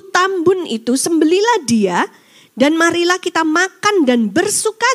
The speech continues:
cita, sebab anakku ini telah mati dan menjadi hidup kembali. Ia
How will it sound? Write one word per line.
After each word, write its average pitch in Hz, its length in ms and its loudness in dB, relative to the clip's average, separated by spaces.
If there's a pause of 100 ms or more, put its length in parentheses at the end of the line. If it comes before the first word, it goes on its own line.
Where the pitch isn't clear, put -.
cita, 214 480 -6 (560)
sebab 208 400 -4
anakku 214 400 -4
ini 247 560 -2 (800)
telah 262 320 0
mati 233 560 -6 (1040)
dan 196 160 0
menjadi 208 480 -2
hidup 196 320 -4
kembali. 175 560 -10 (1400)
Ia 226 480 0